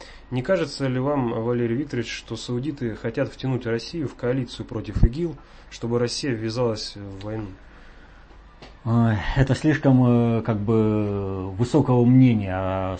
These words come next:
Speaker 2: саудитах. Саудиты вообще ни из себя ничего не представляют. Это всего лишь, э, британско подданные. Э,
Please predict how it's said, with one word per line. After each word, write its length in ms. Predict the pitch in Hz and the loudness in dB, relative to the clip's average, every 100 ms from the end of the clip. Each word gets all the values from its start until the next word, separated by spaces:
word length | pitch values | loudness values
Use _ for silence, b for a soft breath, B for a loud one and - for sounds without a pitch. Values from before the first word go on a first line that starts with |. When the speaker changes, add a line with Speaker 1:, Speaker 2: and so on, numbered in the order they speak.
| - | -2
Speaker 2:
саудитах. 540 | 113 104 95 95 - | 0 0 -4 -8 -14
Саудиты 600 | - 123 127 151 185 107 | -2 2 2 2 -2 -2
вообще 320 | 101 104 143 | -4 -2 2
ни 100 | 123 | 2
из 100 | 107 | 2
себя 220 | - 110 127 | -2 -2 0
ничего 360 | 107 - 107 | 0 -2 -4
не 100 | 101 | -4
представляют. 680 | - 95 - 104 135 156 151 | -6 -10 -6 -2 0 0 -2
Это 200 | 127 107 | -6 -8
всего 420 | - - 110 104 | -6 -2 0 0
лишь, 340 | 95 87 - - b b b | -2 -4 -8 -14 b b b
э, 760 | 107 104 101 98 98 95 95 92 104 120 | -6 -4 -2 -2 -4 -4 -4 -6 -8 -8
британско 520 | 120 120 120 110 - - | -2 0 2 -2 -2 -6
подданные. 880 | - 131 113 139 143 151 156 143 139 - - - - B B B - | 2 2 8 10 10 8 0 -4 -10 -18 -20 -20 -20 B B B -2
Э, 360 | 113 113 110 | 0 2 2